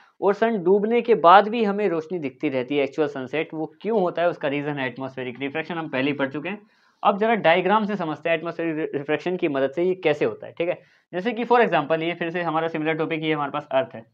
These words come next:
क्लियर, ये आ गई हमारे पास अर्थ। और अब इसमें देखते हैं कि अगर मान लो एटमॉस्फेयर की कई सारी लेयर हैं जिसमें अलग-अलग डेंसिटीज भी हैं, ये भी हमें ध्यान रखना है। ये एटमॉस्फेयर की लेयर है जिसकी अपनी कई सारी डेंसिटीज हैं अलग-अलग, ठीक है,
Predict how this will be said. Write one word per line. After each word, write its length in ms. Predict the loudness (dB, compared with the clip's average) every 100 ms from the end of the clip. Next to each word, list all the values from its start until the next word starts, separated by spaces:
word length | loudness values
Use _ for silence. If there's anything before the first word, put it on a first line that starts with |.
| _ _ -6
क्लियर, 240 | -4 -4 -6 _ _ _ _ _ -6
ये 120 | 4
आ 140 | 6 6
गई 100 | 2
हमारे 220 | -4 -4
पास 180 | -6 0
अर्थ। 220 | 0 0 _ _ _ _ -4
और 140 | -4
अब 260 | 4 6 6
इसमें 260 | 2 -2 -2
देखते 220 | -2 -2
हैं 60 |
कि 80 | 0
अगर 160 | 0 2
मान 200 | 2 2
लो 80 | 0
एटमॉस्फेयर 400 | -2 -2 -2 -2
की 100 | -2
कई 220 | 0 2
सारी 200 | 2 2
लेयर 180 | 2 2
हैं 100 | 0
जिसमें 240 | -4 2
अलग-अलग 460 | 2 2 2 0 -2
डेंसिटीज 480 | -4 -4 -4 -4
भी 120 | -4 -4
हैं, 100 | -4
ये 140 | -4
भी 80 | -4
हमें 140 | -2
ध्यान 180 | 0 0
रखना 180 | -4 -8
है। 60 | -14 _ _ -6
ये 180 | 0 2
एटमॉस्फेयर 480 | 2 -2 0 0 0
की 140 | -2
लेयर 220 | -2 -2
है 120 | -6 -10 _ -14
जिसकी 240 | -14 -2 -2
अपनी 200 | -2 -4
कई 220 | 0 2
सारी 180 | 2 0
डेंसिटीज 440 | -2 -6 -12 -12
हैं 60 | -12
अलग-अलग, 280 | -12 -14
ठीक 340 | -20 _ -2 0
है, 160 | -2